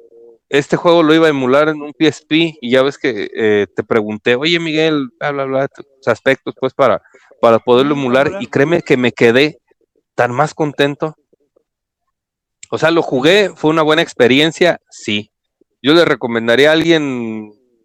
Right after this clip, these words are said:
Speaker 1: eh, emular este juego en un celular, claro. Ah, la verdad, es un juego que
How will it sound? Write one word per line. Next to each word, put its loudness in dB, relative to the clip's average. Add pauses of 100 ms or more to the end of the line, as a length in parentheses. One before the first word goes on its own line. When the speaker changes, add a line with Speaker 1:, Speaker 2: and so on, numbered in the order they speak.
(240)
Speaker 1:
eh, 2
emular 0
este -6
juego -2 (720)
en -6
un -4
celular, -2
claro. -2 (1200)
Ah, 2
la 2
verdad, 2 (340)
es -2
un -4
juego 0
que 2